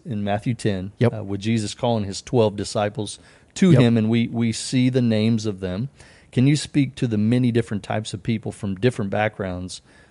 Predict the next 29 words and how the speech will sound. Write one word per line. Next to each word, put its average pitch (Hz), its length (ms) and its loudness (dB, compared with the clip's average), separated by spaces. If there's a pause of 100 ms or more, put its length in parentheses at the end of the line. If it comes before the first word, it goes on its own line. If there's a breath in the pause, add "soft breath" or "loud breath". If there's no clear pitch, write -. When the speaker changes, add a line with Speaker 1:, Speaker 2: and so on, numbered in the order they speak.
Speaker 1:
who 120 140 0
had 135 200 0
to 139 60 0
learn 113 260 0
to 120 60 -2
serve 135 300 -2
on 110 160 -2
mission 120 280 -6
together? 87 300 -12 (800 soft breath)
Speaker 2:
Yeah, 196 200 8
so 190 120 2
I 196 60 6
think 170 220 4
probably 135 600 6
the 110 120 2
one 113 400 2
that, 107 180 0 (280)
that 110 280 4
has 107 340 2
to 113 100 -4
stand 107 420 2
out 101 320 2 (240)
to 110 200 0 (120)
us 104 580 2 (640)
in 120 180 4
America 104 540 4
in 101 140 0
twenty 104 340 -2
twenty-two, 101 760 0